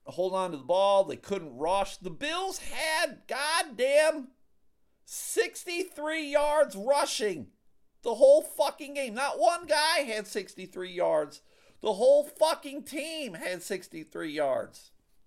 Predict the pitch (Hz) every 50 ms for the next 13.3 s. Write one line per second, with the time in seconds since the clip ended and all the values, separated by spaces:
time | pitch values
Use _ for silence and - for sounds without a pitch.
0 | _ _ _ _ _ _ - _ _ - - - - - - - - - - _
1 | _ _ _ _ _ _ - 214 196 277 302 320 330 302 262 233 208 180 - -
2 | - 156 143 151 233 269 285 277 - - - - - 339 330 349 359 370 370 370
3 | 359 294 - _ _ _ _ - _ _ _ _ - - - - - 151 - -
4 | _ - _ _ _ _ _ _ _ _ _ - - _ _ _ _ - - _
5 | _ _ _ _ _ _ _ _ _ - 180 240 254 247 220 - _ - 165 208
6 | 240 269 302 302 - 311 320 311 294 302 302 302 285 262 240 262 277 294 302 311
7 | 294 - _ 156 175 196 190 170 - - 190 180 180 - - 151 143 156 233 240
8 | 233 233 247 285 294 302 285 - - - 339 302 294 294 277 247 247 - - 220
9 | 185 - - 233 220 240 240 240 247 277 294 285 269 - - - - 262 294 311
10 | 320 302 277 226 202 190 - - - 165 160 156 - _ _ - 277 285 285 277
11 | - - - 240 - - - 302 294 294 - 254 233 - - - - 277 311 339
12 | 330 294 226 233 185 170 165 151 - - 240 262 269 269 233 254 277 294 294 262
13 | 208 180 - 151 143 -